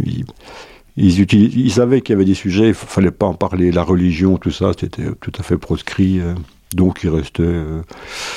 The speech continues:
un bouillon circonstanciel, oui, voilà, quoi. Et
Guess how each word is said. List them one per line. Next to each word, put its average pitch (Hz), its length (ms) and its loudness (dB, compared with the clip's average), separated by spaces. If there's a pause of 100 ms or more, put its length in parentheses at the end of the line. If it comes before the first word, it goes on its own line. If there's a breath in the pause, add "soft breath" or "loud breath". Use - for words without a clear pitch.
(440 loud breath)
un 82 140 2
bouillon 87 380 6
circonstanciel, 82 840 -2
oui, - 180 -2
voilà, 107 320 -2
quoi. 98 260 -4 (420)
Et 87 460 4